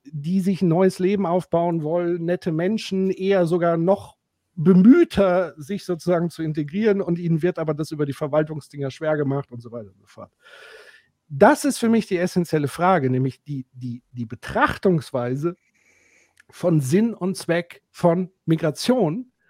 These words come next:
den wir uns auch nicht mehr entziehen können.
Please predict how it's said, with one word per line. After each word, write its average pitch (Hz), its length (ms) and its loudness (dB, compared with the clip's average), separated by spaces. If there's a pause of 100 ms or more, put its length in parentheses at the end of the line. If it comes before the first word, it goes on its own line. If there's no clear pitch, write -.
(460)
den 214 680 4
wir 214 200 4
uns 226 300 2
auch 214 260 4
nicht 220 320 4
mehr 226 240 2
entziehen 226 560 2
können. 104 340 -8